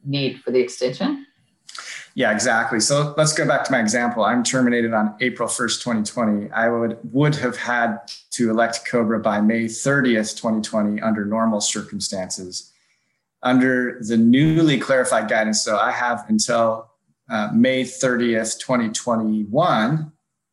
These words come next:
Speaker 2: um, unless the, the, the earlier of date comes in there, if the end of the outbreak period occurs before that. Uh,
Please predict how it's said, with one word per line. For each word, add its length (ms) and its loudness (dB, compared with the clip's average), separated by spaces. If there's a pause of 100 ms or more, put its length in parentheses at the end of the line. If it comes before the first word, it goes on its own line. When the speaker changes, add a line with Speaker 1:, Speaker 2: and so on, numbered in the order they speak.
(960)
Speaker 2:
um, 380 0
unless 720 2
the, 260 -4 (140)
the, 60 -8 (160)
the 100 -6
earlier 420 2
of 160 2
date 200 -4
comes 240 -4
in 100 -2
there, 180 -2
if 140 -8
the 160 -4
end 160 2
of 80 -2
the 120 0
outbreak 440 -2
period 460 -4
occurs 500 -6
before 400 -8
that. 320 -8 (720)
Uh, 360 -2